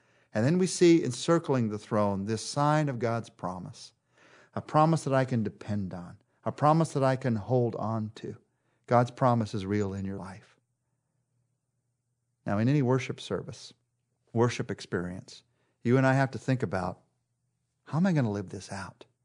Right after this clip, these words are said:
Th-, this is almost beyond expression. So how do I take who God is? How do I take the promise of God and take it into my life today? Remember the one who is on the throne.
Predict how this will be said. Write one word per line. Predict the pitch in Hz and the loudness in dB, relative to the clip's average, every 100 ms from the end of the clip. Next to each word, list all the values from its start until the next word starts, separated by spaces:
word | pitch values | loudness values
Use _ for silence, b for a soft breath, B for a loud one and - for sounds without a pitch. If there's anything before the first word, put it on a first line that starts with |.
| _ _ _ _ _ _ _ _ _ _ | _ _ _ _ _ _ _ _ _ _
Th-, | - | -6
this | - 165 | -2 0
is | 170 | 4
almost | 160 151 131 | 6 6 4
beyond | 117 113 127 127 120 - | 2 4 4 4 2 -2
expression. | - - - 131 165 - 87 - _ _ _ _ | -8 -10 0 2 2 -2 -12 -16 _ _ _ _
So | - 101 | -6 0
how | 147 | 2
do | 202 | 4
I | 165 | 4
take | 131 160 147 - | 4 4 4 2
who | - 147 151 | 0 4 4
God | 120 117 107 | 2 0 0
is? | 120 104 90 | 0 0 0
How | 147 | 0
do | 156 | 2
I | 147 | 2
take | 147 - | -2 -4
the | 127 | -6
promise | - 131 139 123 | 0 2 2 -2
of | 95 | -6
God | 98 98 98 b b b | -4 -2 -4 b b b
and | 101 | -4
take | 131 123 | 0 0
it | 113 | 0
into | 107 98 | 0 -2
my | 95 104 | -2 0
life | 110 98 95 92 - _ _ _ _ _ | -2 -2 -4 -8 -14 _ _ _ _ _
today? | - 95 87 - - _ _ _ _ _ _ _ _ | -10 -6 -6 -8 -16 _ _ _ _ _ _ _ _
Remember | 110 117 117 | 0 2 4
the | 117 | 4
one | 113 | 4
who | 113 | 4
is | 117 110 | 2 2
on | 110 110 | 0 0
the | |
throne. | 107 123 139 131 | -2 -4 -4 -4